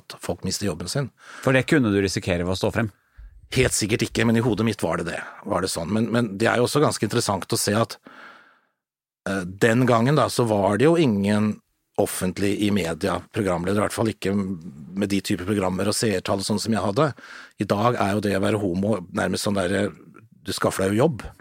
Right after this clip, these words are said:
Speaker 1: Eh, altså det er jo, nevner ikke navn, men det er jo enkelte på T V nå som jeg tror bare er der fordi de er homo. De er jo ikke flinke. Eh, så det er jo snudd helt opp ned, og det er sikkert bra. Eh, men, men, men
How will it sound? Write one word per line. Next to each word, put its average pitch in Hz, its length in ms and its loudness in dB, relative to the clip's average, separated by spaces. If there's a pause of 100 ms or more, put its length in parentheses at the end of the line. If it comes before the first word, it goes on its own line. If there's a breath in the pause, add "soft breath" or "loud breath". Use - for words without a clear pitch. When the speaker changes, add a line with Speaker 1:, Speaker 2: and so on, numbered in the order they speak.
(440 loud breath)
Speaker 1:
Eh, 107 640 0
altså 101 220 -4
det 107 60 2
er 104 60 2
jo, 104 140 2 (540)
nevner 95 360 -2
ikke 104 160 -2
navn, 135 160 2
men 113 80 2
det 98 60 2
er 110 60 2
jo 123 60 2
enkelte - 220 -6
på 104 80 0
T 110 140 0
V 92 80 -4
nå 90 100 0
som 98 160 -4 (120)
jeg 98 200 -4
tror 101 200 0
bare 92 260 0
er 85 80 -4
der 87 100 -6
fordi 92 160 -4
de 95 80 0
er 92 60 0
homo. 107 260 0 (380 loud breath)
De 101 80 -2
er 90 40 -2
jo - 40 -8
ikke 117 120 -2
flinke. 131 360 0 (560 loud breath)
Eh, 107 420 2
så 113 120 -2
det 127 80 4
er 120 80 4
jo 117 60 -2
snudd 120 200 2
helt 123 180 2
opp 139 160 -2
ned, 190 240 2
og 139 160 0
det 143 80 4
er 151 120 2
sikkert 113 280 -2
bra. 85 100 -2 (220)
Eh, 123 320 2
men, 135 280 0
men, 135 200 0 (600)
men 127 140 2